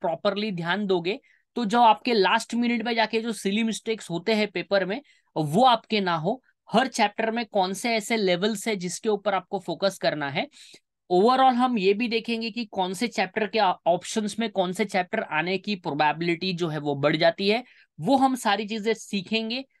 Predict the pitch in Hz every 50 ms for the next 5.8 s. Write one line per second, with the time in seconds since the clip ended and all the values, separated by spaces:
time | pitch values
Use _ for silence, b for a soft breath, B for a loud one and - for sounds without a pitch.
0 | _ _ - 180 196 202 190 - 208 196 220 240 214 240 240 214 233 233 220 220
1 | 220 226 208 220 220 - 202 175 165 - 208 202 214 226 226 202 190 190 190 185
2 | 208 220 220 220 214 214 208 196 208 214 214 196 - - 220 214 202 - 180 190
3 | 226 277 294 247 247 196 190 180 175 208 277 277 - _ _ _ _ - 180 175
4 | 170 _ - 220 - - 160 160 175 175 190 208 214 202 - 208 202 196 208 214
5 | 214 202 202 190 - - 214 196 160 151 156 165 - - 254 262